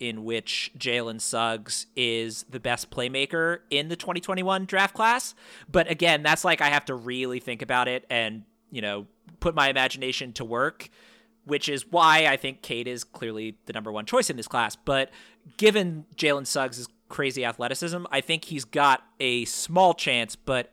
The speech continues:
a chance to be a better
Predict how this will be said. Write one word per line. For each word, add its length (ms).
a 220
chance 560
to 100
be 480
a 220
better 460